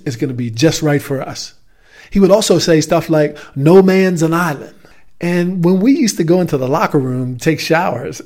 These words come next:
it was inevitable that one of the freshmen would always start to mock him. And they would start to say stuff like, "Men," and they would tell us to everybody in the locker room, "Men,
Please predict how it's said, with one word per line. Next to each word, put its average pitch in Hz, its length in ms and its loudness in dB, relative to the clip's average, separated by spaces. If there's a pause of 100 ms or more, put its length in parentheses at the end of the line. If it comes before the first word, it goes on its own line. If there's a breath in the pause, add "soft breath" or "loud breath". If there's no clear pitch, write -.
it 220 140 2
was 202 380 0
inevitable 175 840 2 (200)
that 151 240 -2
one 165 220 -2
of 202 60 0
the 147 60 -2
freshmen 131 640 -6 (260 loud breath)
would 147 160 -2 (100)
always 220 680 4
start 202 400 2
to 170 80 4
mock 202 380 -2
him. - 240 -10
And 147 180 -6
they 180 120 0
would 180 160 -2
start 160 280 -2
to 156 60 -10
say 151 220 -2
stuff 147 260 -8
like, 135 240 -6 (320 loud breath)
"Men," 285 580 4 (280 soft breath)
and 131 100 -6
they 147 60 -2
would 139 180 -2
tell 175 220 0
us 175 120 -4
to - 240 -4
everybody 180 420 0
in 165 100 0
the 143 80 0
locker 151 260 0
room, - 140 -12 (240 loud breath)
"Men, 269 500 0